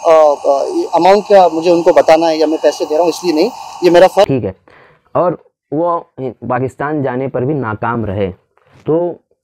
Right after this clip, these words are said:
Speaker 2: मैं उनसे ये गुजारिश करूँगा कि आप अपने ऊपर इस तरह का बोझ क्यों डाल रहे हैं, क्यों अपनी ज़िंदगी को दुश्वार बना रहे हैं? आप अपने आप को आसान तरीके से, अ, ज़िंदगी गुजारने का आदी बनाइए।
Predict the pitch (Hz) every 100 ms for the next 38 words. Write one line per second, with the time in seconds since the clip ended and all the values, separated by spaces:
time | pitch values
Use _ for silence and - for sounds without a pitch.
0 | _ 120 147 147 131 131 123 113 117 131
1 | - 117 113 131 131 117 117 139 - -
2 | 156 196 180 123 101 - _ _ - 139
3 | 151 147 123 110 127 127 - _ _ _
4 | _ 156 160 120 120 113 101 104 98 87
5 | - _ _ 156 170 - 151 127 131 127
6 | 135 135 113 113 117 117 113 _ _ -
7 | 110 107 101 95 85 85 _ _ - _
8 | _ _ _ _ 123 160 - 135 139 120
9 | - 151 113 - 135 156 123 113 131 151
10 | 139 _ _ _ 107 107 110 120 120 135
11 | 120 117 117 131 123 107 156 117 98 85
12 | 95